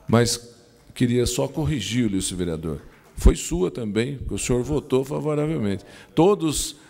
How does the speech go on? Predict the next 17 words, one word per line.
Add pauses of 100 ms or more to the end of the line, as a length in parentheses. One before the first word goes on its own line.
(100)
é,
de
alguma
forma,
através
dessa
Casa
de
Leis,
todos
os
vereadores, (400)
é,
são
autores
dessa
matéria